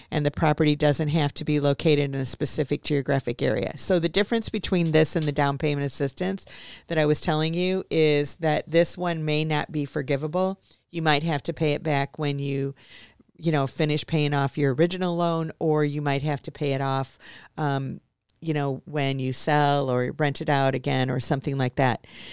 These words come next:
So it basically comes down to really looking at all of the options out there, in my opinion, and then making the best decision for you. And so that takes you not searching online for a loan product, but actually hooking yourself up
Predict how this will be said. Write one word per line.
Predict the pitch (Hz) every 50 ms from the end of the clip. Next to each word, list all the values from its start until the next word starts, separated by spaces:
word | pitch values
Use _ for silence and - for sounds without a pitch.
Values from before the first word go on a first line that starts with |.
| - -
So | - - 196 180
it | - -
basically | 196 196 208 - - 226 - - 220
comes | 208 - 196 175 160 147 -
down | - 151 147 147 147 151
to | - - 165 151 147 139
really | 143 151 147 143 143 139 139 139 131 -
looking | 165 156 165 196 214 - 254 262 262 247 220 - -
at | 156 147 - -
all | - 147 143 147 151
of | 139
the | 135 143 - -
options | - 135 139 - - - 156 147 143 - -
out | 135 135 143 -
there, | 180 170 170
in | 170 170
my | 170 165
opinion, | 165 160 - - 180 170 170 170 170 170 165 - - - - - - -
and | 170 170 165
then | 170 170 160 156 156
making | 156 160 156 - 175 160 160 151
the | 143
best | 143 151 147 143 - -
decision | - 139 - - 151 143 135 147 139 139
for | - - 147
you. | 139 143 147 139 127 120 127 - - - - - - -
And | - 156 156 -
so | - 170 151
that | 147 160 165 - -
takes | - - 185 170 156 - - -
you | 165 165 160 156 156 151 151 151 - - - - - - -
not | 147 151 160 - - - 156 160
searching | - - - 185 170 - - 170 160
online | 151 147 143 143 151 151 147 139 139 143 143
for | - - 151 143
a | 139
loan | 143 143 139 135
product, | - - 151 139 139 135 - -
but | 147 143 - -
actually | 160 156 151 - - - 143 143
hooking | 131 160 160 - - 156 151
yourself | 143 135 - - 143 139 - 151
up | 147 143 -